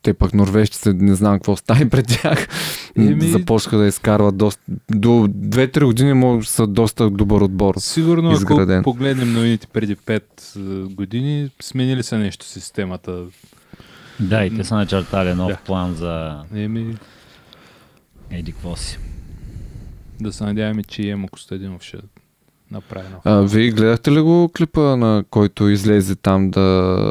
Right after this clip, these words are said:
Speaker 1: обяви наградата за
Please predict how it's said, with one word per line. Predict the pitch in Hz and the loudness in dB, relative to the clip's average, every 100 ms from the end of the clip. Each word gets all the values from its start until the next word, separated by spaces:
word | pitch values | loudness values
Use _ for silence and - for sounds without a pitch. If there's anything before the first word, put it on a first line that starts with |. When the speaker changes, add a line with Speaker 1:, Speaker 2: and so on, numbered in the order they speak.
| 98 - - | -2 -6 -4
Speaker 1:
обяви | 101 104 98 101 98 95 95 101 - _ - - - - | 2 2 4 4 4 4 2 0 -6 _ -20 -20 -20 -2
наградата | 104 98 101 92 95 - | 2 4 4 2 0 0
за | 95 101 92 | 0 2 2